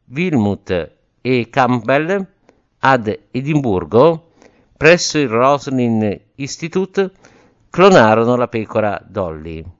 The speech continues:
la pecora numero sei L L tre,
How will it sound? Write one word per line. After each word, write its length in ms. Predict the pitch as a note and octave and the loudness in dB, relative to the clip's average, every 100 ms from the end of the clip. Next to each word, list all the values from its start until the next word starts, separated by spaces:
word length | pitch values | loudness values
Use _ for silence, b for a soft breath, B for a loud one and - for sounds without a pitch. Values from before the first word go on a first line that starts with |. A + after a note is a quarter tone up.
| _ _ _ _ _ | _ _ _ _ _
la 140 | - D#3+ | -4 2
pecora 640 | C#3+ A#2 B2+ B2 B2 - - | 2 4 6 6 6 0 -4
numero 880 | B2+ C#3+ D3+ C3+ A#2 G#2+ F#2+ _ _ | 2 4 4 4 2 0 -4 _ _
sei 800 | - - C3 B2+ C3 D3+ - _ | -20 -4 0 0 0 -2 -8 _
L 260 | - C3+ C3+ | -8 -6 -4
L 520 | G#2 F#2+ F#2+ F#2+ F2+ _ | -4 -4 -6 -6 -8 _
tre, 360 | A2 E2 C2 | -8 -6 -10